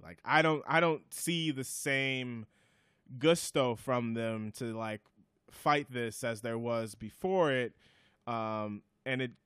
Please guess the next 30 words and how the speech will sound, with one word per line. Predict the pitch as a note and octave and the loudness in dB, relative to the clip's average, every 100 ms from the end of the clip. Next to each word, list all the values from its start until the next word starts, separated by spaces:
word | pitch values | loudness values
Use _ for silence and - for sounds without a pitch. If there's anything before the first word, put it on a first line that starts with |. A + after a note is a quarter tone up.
| - | -4
and | C#3 | -2
it's | C3 A#2 B2+ | -2 -4 -8
really | B2 F#3+ F3+ E3 | 2 2 4 2
weird | C#3+ D#3 C#3+ | 2 2 0
to | - | -2
me | A#2+ A#2 | -4 -2
that | A2+ A2 | -2 -4
there's | B2 A2+ G#2+ | -2 -4 -4
not | A2+ B2 B2 | -4 0 0
a | A#2+ | 0
lot | A#2 A2 A2 G#2 | -2 -4 -4 -4
of, | G#2 G2+ G2+ G2+ _ _ _ _ _ _ - | -6 -8 -10 -14 _ _ _ _ _ _ -6
like, | B2+ | -4
especially | C3 - G3+ - A3 | -2 0 0 0 -2
for | D#3 B2+ | 0 0
a | |
sh-, | G#2 - - | -2 -12 -2
uh, | |
uh, | A#2+ A2+ A2+ G#2 A2+ G#2+ | -2 0 -4 -6 -8 -8
uh, | A2+ A2 G#2 G2 - | -10 -8 -8 -10 -14
someone | - C#3 C3 A#2+ | -8 -6 -4 -4
like | A2 G2 | -6 -6
Netflix | A#2 C#3 A2 F2+ - - - | -4 -4 -6 -8 -10 -18 -12
or, | A#2+ A#2 A2 A#2 | -4 -2 -2 0
or | C3 | -2
anyone | B2+ D3+ D#3 C#3+ | 0 2 2 2
who | C3 | 0
traffics | A#2+ B2+ A#2 A#2+ - | -2 -4 -4 -6 -8
in | G2+ G2 | -8 -6
data | B2+ C3 F#2+ F2+ | -2 -2 -4 -10